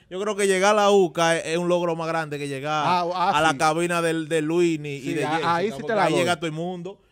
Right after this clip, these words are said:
Speaker 1: Luisni y Jessica, se cae una gente en la calle y, y, y se va a virar y mañana están en los dos programas.
Speaker 2: <laughs>
Speaker 1: Cuéntame, ¿por qué te caíste? Está viral eso. A ellos lo que les interesa es eso,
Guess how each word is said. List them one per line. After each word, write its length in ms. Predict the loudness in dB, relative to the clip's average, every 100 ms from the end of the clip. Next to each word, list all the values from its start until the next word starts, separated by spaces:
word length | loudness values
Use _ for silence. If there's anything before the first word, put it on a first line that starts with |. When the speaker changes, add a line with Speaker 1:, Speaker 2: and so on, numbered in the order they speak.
| -20 -6
Speaker 1:
Luisni 720 | 0 4 4 2 -2 -2 -4 -4 -4 -2
y 160 | -2
Jessica, 720 | 2 2 0 -4 -2 -2 -4 _ _ -20 -20 _
se 300 | -10 -6 -4
cae 240 | 2 4 4
una 180 | 4 4
gente 280 | 2 2
en 60 | 0
la 120 | 0
calle 420 | 2 4 4 2
y, 200 | -2 -4 -6
y, 120 | -6 -8 -8
y 40 | -8
se 160 | -4
va 120 | 0 2
a 40 |
virar 400 | 2 4 4 2
y 40 |
mañana 340 | -2 -4 -2 -2
están 240 | 0 -2
en 80 | -2
los 100 | 0
dos 140 | 0
programas. 520 | 0 -4 -4 -6 -12 -20 _ -16
Speaker 2:
<laughs> 1120 | -14 -14 -18 -20 _ _ _ -18 -18 -16 -12
Speaker 1:
Cuéntame, 580 | 2 4 4 2 -4 -4
¿por 140 | -6
qué 120 | -4
te 100 | -4 0
caíste? 640 | 2 2 0 -2 -8 -10 -16 _ _ _ _
Está 220 | -2 -2
viral 420 | 0 2 4 4
eso. 500 | 4 2 -2 -8 -12 -14
A 60 | -8
ellos 140 | -4
lo 80 | -2
que 80 | -2
les 80 | -4
interesa 500 | -4 -4 -2 0 0
es 160 | -2
eso, 160 | -8